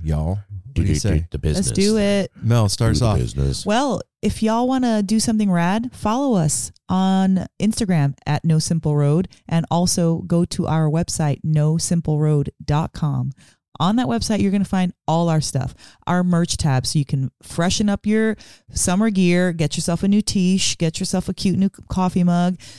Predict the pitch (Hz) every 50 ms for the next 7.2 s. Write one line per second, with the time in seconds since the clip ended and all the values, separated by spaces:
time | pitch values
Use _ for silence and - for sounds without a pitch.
0 | - _ - 160 180 180 190 208 214 190 202 196 185 175 180 180 180 - - 180
1 | 185 175 175 185 185 185 180 - - - - 185 175 170 170 170 165 165 - -
2 | - 165 160 165 165 160 160 160 160 160 156 - - - 160 156 156 151 151 147
3 | 147 143 143 143 143 - - - - - - _ _ _ _ _ _ - - _
4 | _ _ - - 190 185 170 175 190 175 - - - 202 170 - - _ _ _
5 | _ _ _ - - - - - 160 170 170 190 190 196 196 - - 208 240 285
6 | 262 196 156 139 135 135 135 143 - - 156 160 160 165 170 170 170 196 240 233
7 | 139 82 120 120